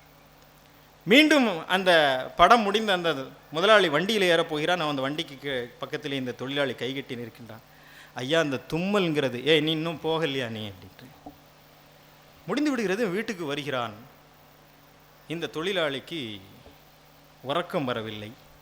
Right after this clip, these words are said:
இது ஆண்டாண்டு காலமாக அங்கே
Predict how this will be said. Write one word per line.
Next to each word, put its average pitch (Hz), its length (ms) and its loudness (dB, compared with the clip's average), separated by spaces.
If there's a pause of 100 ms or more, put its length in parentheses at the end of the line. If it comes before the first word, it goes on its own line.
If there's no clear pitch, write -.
(1160)
இது 269 260 4
ஆண்டாண்டு 359 540 12
காலமாக 311 440 12
அங்கே 240 480 10